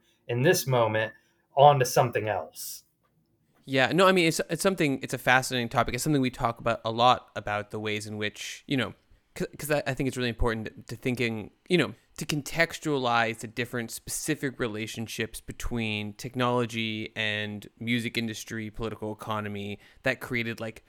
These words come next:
Speaker 2: certain kinds of relationships. So we've talked a lot about, like, the album as an ideological artifact that, like, gets created at a certain period of time, right? Like, if you ask someone in the forties what their favorite album was, they would also be like,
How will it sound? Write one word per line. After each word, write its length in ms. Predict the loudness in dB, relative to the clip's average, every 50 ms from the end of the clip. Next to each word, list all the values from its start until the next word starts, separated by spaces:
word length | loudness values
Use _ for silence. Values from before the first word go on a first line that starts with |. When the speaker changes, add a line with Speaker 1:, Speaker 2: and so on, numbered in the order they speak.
| _ _ _ _
Speaker 2:
certain 480 | -4 -2 0 0 0 -2 -2 -4 -8
kinds 400 | -10 -8 -6 -4 -4 -2 -2 -4
of 120 | -4 -2 0
relationships. 680 | 0 0 2 0 0 -2 -4 -6 -6 -6 -6 -6 -4 -2
So 100 | 0 0
we've 120 | 0 0
talked 240 | 2 2 2 2 0
a 40 | 2
lot 180 | 2 2 4
about, 240 | 4 2 0 0 0
like, 240 | -2 -2 -2 -4 -10 -20 -20 _ _ _
the 160 | -6 -4 0
album 540 | 2 2 4 4 4 4 2 2 0 0 -2
as 180 | -2 -2 -2 -2
an 80 | -2 -2
ideological 640 | -2 -2 -2 -2 0 0 0 0 -2 -4 -6 -6 -4
artifact 720 | -2 -2 -2 -2 -6 -8 -8 -6 -6 -4 -6 -8 -4 -2
that, 180 | -2 -2 0 0
like, 320 | 0 -2 -2 -4 -8 -16 _ _ _ _ _ _ _ _ _ _
gets 200 | 4 4 4 2
created 560 | -2 -4 -4 0 2 2 2 2 2 0 -2
at 120 | -4 -4
a 40 | -2
certain 340 | -2 -2 -2 -2 -4 -6 -8
period 260 | -10 -10 -10 -10 -12
of 100 | -14 -12
time, 300 | -12 -12 -12 -12 -14 -14 -8
right? 340 | -4 -2 0 0 0 0 -4 _ _ _ _ _ _ _ _ -2
Like, 160 | 0 0 0
if 100 | -2 0
you 140 | 4 6 8
ask 220 | 8 8 6 6
someone 240 | 4 4 4 4 4
in 80 | 4
the 80 | 2 0
forties 520 | -2 0 2 4 4 4 4 2 0 -4
what 120 | -6 -6 -6
their 100 | -6 -4
favorite 320 | -4 -4 -4 -4 -4 -4
album 300 | -4 -4 -4 -4 -4 -6
was, 360 | -6 -6 -6 -6 -6 -8 -6 -4
they 80 | -4 -4
would 120 | 0 2
also 300 | 4 4 4 4 0 -4
be 160 | -6 -8 -10
like, 380 | -10 -8 -8 -10 -10 -12 -18 -20